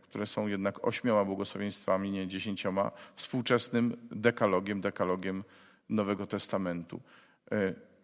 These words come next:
jasne przepisy i wszystko, e, powinno być okej.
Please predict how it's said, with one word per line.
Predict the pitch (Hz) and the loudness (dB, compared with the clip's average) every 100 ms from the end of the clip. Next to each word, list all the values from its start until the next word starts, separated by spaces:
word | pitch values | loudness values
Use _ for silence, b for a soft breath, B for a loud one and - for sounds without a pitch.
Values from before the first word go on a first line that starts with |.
| _ | _
jasne | 120 196 220 - 196 196 190 | 10 12 12 8 6 6 6
przepisy | - - 117 160 180 - 151 147 | 0 2 2 0 -2 0 2 2
i | 117 | 0
wszystko, | - - 175 - - 139 135 127 - - | -2 0 0 0 0 6 6 4 -8 -4
e, | 98 95 95 - - - | 0 0 0 -6 -14 -2
powinno | 113 110 123 117 104 | 0 2 4 4 2
być | 90 92 - - - | 0 -2 -4 -10 -8
okej. | 101 - 85 | -10 -4 -4